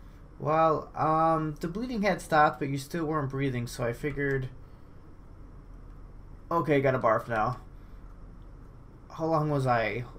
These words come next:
Hold on. Blah. How long was I out? Maybe two hours? What did I miss? Uh,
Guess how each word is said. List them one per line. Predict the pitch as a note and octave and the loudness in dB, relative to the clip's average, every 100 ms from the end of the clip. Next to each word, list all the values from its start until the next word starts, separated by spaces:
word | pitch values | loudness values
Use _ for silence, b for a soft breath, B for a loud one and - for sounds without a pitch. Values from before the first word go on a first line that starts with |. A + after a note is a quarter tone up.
| C3+ | -4
Hold | C#3+ B2+ | -2 0
on. | G#2+ F#2+ - - | 0 0 -4 -4
Blah. | D3+ C3+ A#2+ F#2 - - - - | -2 -2 -4 -8 -12 -18 -18 -12
How | - D#3 | 0 2
long | D#3 | 4
was | D#3 C#3 | 2 2
I | C3 | 4
out? | C3+ A#2+ - | 6 4 0
Maybe | D3 C#3+ C#3 C#3 | -4 -2 0 0
two | C3+ C#3 | -2 0
hours? | C3+ C#3 F3+ F#3 - | 2 2 0 -4 -4
What | C3+ | 0
did | C3+ | 2
I | B2+ | 2
miss? | C3 B2 A2+ - - B B B B B - - | 2 0 -2 -6 -12 B B B B B -18 -10
Uh, | C#3 C#3 C#3+ C3+ | -6 -4 -4 -6